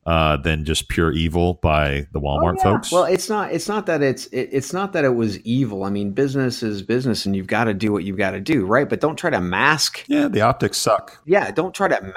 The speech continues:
Speaker 2: mask it with something, you know, that you're giving a, a dollar bump to everybody. Don't try to mask that shit.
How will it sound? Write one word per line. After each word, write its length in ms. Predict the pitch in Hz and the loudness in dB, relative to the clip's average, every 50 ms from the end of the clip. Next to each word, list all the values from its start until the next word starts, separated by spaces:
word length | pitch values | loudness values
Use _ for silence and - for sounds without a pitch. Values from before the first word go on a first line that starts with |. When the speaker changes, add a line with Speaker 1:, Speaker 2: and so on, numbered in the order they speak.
| 95 113 | -8 -8
Speaker 2:
mask 260 | 131 160 - - - | -8 -8 -6 -4 -4
it 140 | 101 - - | -4 -2 -2
with 140 | 101 104 | -4 -4
something, 520 | - - 120 113 110 - 113 113 110 107 107 | -2 -2 -2 -2 -2 0 0 2 2 2 0
you 80 | 107 | 0
know, 280 | 107 104 101 98 95 92 - 69 95 | -2 -2 -2 -2 -2 -4 -6 -8 -10
that 180 | 98 98 - - | -10 -12 -12 -10
you're 160 | 101 98 107 | -8 -10 -8
giving 380 | 98 113 113 101 - 101 101 98 | -4 -4 -2 -2 -2 -2 -2 -4
a, 100 | 90 - | -6 -6
a 120 | - 98 104 | -6 -8 -4
dollar 340 | 98 - 95 104 101 98 98 | -2 -2 0 0 -2 -2 0
bump 280 | 95 117 160 202 214 | 2 2 4 4 4
to 80 | - 95 | 2 2
everybody. 440 | 80 80 78 73 - 62 57 - 110 | 2 2 0 -4 -4 -4 -4 -2 -2
Don't 180 | 110 170 208 - | 0 0 0 0
try 140 | - 196 | 0 0
to 80 | 113 87 | -2 -2
mask 340 | - - - - - - - | -2 -4 -4 -4 -4 -4 -4
that 160 | 85 82 - | -4 -4 -4
shit. 260 | - - 110 120 - | -2 0 0 0 0